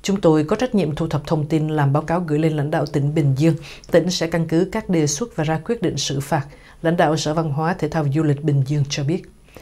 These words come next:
Clip một YouTuber tham gia trong buổi livestream có lời lẽ xúc phạm báo chí. Trước đó, chiều ngày mười bốn tháng mười một, bà Nguyễn Phương Hằng và ông Huỳnh Uy Dũng, tức Dũng Lò Vôi,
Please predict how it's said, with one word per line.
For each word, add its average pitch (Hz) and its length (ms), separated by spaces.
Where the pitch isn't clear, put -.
Clip 220 260
một 175 200
YouTuber 185 640
tham 170 220
gia 165 220
trong 165 180
buổi 147 120
livestream 156 520
có 151 260
lời 190 160
lẽ 139 200
xúc - 180
phạm 147 260
báo 147 200
chí. 165 260
Trước 196 180
đó, 160 280
chiều 165 200
ngày 147 160
mười 143 120
bốn 143 220
tháng 208 140
mười 196 100
một, 139 160
bà 165 160
Nguyễn 156 300
Phương 196 240
Hằng 170 140
và - 100
ông 165 140
Huỳnh 147 220
Uy 160 220
Dũng, 156 300
tức 240 240
Dũng 156 180
Lò 175 160
Vôi, 175 240